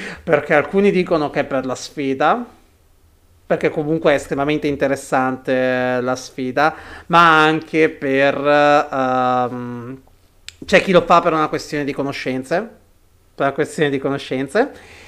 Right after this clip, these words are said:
e anche per... Sì, sono estremamente in, in questo momento, sono on the zone. E, eh, conoscenze e a volte anche, eh, specie negli ultimi anni,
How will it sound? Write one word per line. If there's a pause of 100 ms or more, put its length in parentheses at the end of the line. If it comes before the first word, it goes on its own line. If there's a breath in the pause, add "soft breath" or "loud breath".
(440 loud breath)
e
anche
per...
Sì,
sono
estremamente
in,
in
questo
momento,
sono
on
the
zone. (760 loud breath)
E,
eh,
conoscenze
e
a
volte
anche,
eh,
specie
negli
ultimi
anni,